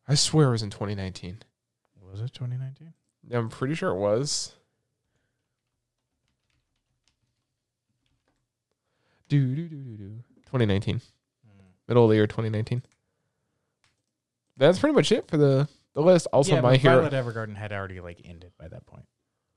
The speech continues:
Speaker 2: Like, the, the main anime. 'Cause that was winter, and that was mid-July.
Speaker 1: Yeah. Oh, that's right. Yep.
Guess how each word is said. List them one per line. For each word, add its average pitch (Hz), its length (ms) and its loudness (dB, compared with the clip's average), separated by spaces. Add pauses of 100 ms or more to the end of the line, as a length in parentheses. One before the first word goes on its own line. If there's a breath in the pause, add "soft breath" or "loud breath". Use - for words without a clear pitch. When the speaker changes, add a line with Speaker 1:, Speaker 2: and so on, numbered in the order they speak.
(140)
Speaker 2:
Like, - 160 -20 (640)
the, 117 120 -10
the 117 200 -4
main 104 220 -4
anime. 90 280 -14 (920)
'Cause 101 120 -14
that 104 100 -6
was 95 160 -8
winter, 90 480 -14 (180)
and 92 100 -20
that 87 140 -12
was 85 340 -18
mid-July. 87 1080 -18 (320)
Speaker 1:
Yeah. 117 240 -6 (480)
Oh, 139 320 4
that's 113 200 0
right. 107 220 -2
Yep. 107 200 -8